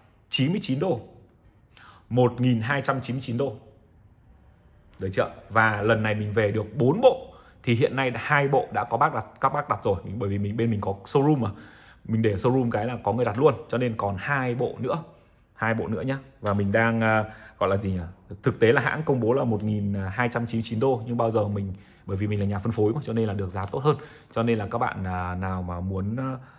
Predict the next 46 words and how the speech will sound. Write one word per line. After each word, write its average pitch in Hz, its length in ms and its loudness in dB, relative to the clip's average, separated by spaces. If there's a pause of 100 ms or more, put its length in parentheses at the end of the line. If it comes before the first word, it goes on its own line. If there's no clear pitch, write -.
(220)
trải 92 180 -4
nghiệm 104 180 0
bộ - 120 -4
này 95 200 -4
thì 90 80 -6
một 98 220 -2
là 92 80 -6
đến 95 180 -4
cửa 110 100 -6
hàng 92 120 -4
Katana, 104 420 -4 (260)
à, 90 260 -4
ở, 82 480 -6
ừm, 85 380 -12 (180)
gì 95 180 -4
nhỉ? 90 300 -8
Chỗ - 120 -4
ngã 120 100 -2
tư 139 120 -4
Sở, 104 200 2 (280)
trung 127 200 0
tâm 120 180 4
thương 120 180 -2
mại - 240 -4
Mega 113 460 2
Mall, 113 280 0 (280)
Vincom, 117 580 2 (760)
Royal 113 420 8
City 120 280 -2 (460)
các 120 80 0
bạn 104 140 -2
nhé. 120 100 0 (360)
Và 92 100 -4
hai 120 300 4
nữa, 113 180 0 (460)
ok, 104 180 -2
các - 320 -6
bạn - 120 -4 (720)
liên 147 200 4
hệ 147 120 -2
ngay 123 160 -2
số 107 180 -2
Zalo 127 380 4
không 143 380 -4
tám 117 180 2
ba 131 220 2